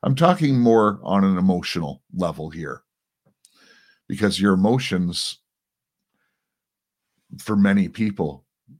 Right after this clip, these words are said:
l-, write this down. Your emotions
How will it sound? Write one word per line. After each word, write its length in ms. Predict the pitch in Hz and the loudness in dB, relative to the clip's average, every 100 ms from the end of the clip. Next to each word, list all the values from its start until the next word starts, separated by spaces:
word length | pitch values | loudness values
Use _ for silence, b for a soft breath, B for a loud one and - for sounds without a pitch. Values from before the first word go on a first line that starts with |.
| _ _ - | _ _ -20
l-, 160 | - - 123 127 | -16 -4 -4 -2
write 240 | 120 - - | -4 -4 -6
this 180 | 107 | -6
down. 460 | - 87 82 76 73 _ _ _ _ _ _ _ _ _ | -4 -6 -8 -10 -16 _ _ _ _ _ _ _ _ _
Your 220 | - 90 | -8 -4
emotions 880 | 92 104 117 107 104 92 87 - - | 2 4 2 0 -2 -2 -2 -6 -10